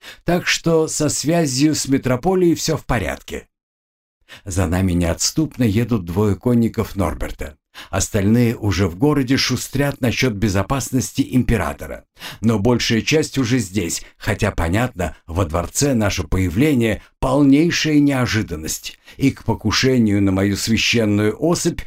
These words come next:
еще никто не готов. Мы втроем покинули седла. Местные лакеи выбежали навстречу и приняли коней. "Ну", — сказал я, — "посмотрим, чем здесь кормят".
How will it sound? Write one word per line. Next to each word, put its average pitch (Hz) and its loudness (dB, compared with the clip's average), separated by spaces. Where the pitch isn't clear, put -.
еще 135 2
никто 147 0
не 139 4
готов. 104 -4
Мы 117 2
втроем 95 -2
покинули 87 0
седла. 73 -4
Местные 107 2
лакеи 143 4
выбежали 113 0
навстречу 160 0
и 160 -2
приняли 139 2
коней. 80 -4
"Ну", — 143 2
сказал 127 0
я, — 110 -2
"посмотрим, 185 2
чем 160 2
здесь 113 0
кормят". 92 -2